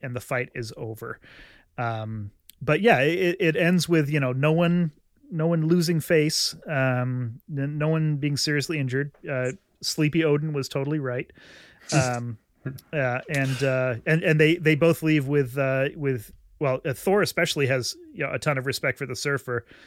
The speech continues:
Speaker 1: Uh, "His valor hath illumined the realm with a light that shall glow for ages." Um, so, you know, Thor respects someone who can, uh, go toe to toe with him.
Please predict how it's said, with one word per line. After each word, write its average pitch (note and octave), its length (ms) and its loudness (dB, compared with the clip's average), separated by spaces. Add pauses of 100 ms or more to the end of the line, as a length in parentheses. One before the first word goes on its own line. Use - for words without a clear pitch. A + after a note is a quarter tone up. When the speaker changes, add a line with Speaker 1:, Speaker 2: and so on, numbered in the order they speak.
(220)
Speaker 1:
Uh, A#2 100 -6
"His B2 220 -2
valor C#3+ 400 4
hath C#3+ 240 0
illumined D#3 480 2
the C3+ 160 0
realm C#3+ 320 2
with C3 120 -2
a B2+ 60 0
light C3 320 0
that - 140 -8
shall D3 140 -6
glow C3 340 -2
for C#3+ 200 -6
ages." B2+ 640 -4 (280)
Um, A2 340 -10 (100)
so, B2 340 -4 (280)
you B3+ 80 -2
know, E3 60 0
Thor A3+ 240 4
respects D3 380 -2
someone C3 260 -4
who C3 100 0
can, A#2+ 300 -6
uh, A#2 260 -6
go A#2+ 160 -4
toe A#2+ 220 -6
to A2+ 80 -10
toe A#2 180 -10
with B2+ 200 -12
him. - 160 -14